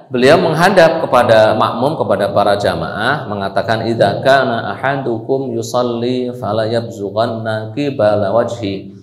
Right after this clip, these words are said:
fa innallaha qibala wajhihi idza shalla." Hadis Bukhari dan Muslim.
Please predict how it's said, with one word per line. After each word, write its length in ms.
fa 180
innallaha 1040
qibala 560
wajhihi 800
idza 240
shalla." 560
Hadis 320
Bukhari 400
dan 240
Muslim. 500